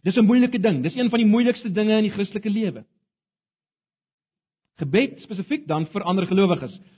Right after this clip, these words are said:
Eh, onthou, eh, gebed gaan oor meer as gebed vir ander gelowiges, maar spesifiek dan, eh, gebed vir ander gelowiges. Hoekom moet ek bid vir ander gelowiges? En hoe moet ek vir hulle bid? Of wat moet ek vir hulle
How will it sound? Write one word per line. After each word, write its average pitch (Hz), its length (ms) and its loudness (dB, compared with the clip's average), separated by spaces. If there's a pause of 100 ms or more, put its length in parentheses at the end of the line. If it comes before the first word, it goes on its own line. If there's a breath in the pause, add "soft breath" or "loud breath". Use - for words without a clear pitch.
(160 soft breath)
Eh, 131 160 -2
onthou, 151 460 0 (120)
eh, 151 280 -4
gebed 165 400 -4 (600)
gaan 170 160 -4
oor 170 120 2
meer 202 340 2
as - 140 -2
gebed 143 320 -6
vir 139 100 -8
ander 139 180 -8
gelowiges, 143 440 -4
maar 175 200 -4
spesifiek - 600 -10
dan, 156 240 -4 (680 soft breath)
eh, 160 300 -4
gebed 247 340 -2
vir 233 100 -8
ander 214 200 2
gelowiges. 160 580 0 (1120)
Hoekom 359 400 4
moet 330 120 0
ek 190 140 -4
bid 208 220 0
vir 202 120 -4
ander 185 180 0
gelowiges? 139 680 -6 (760)
En 254 380 4
hoe 320 300 6
moet 359 180 2
ek - 120 -6
vir 208 120 -4
hulle 156 160 2
bid? 127 220 -10 (380)
Of 202 260 0
wat 254 260 2
moet 330 160 -2
ek 220 80 -8
vir 180 160 -8
hulle 139 140 -4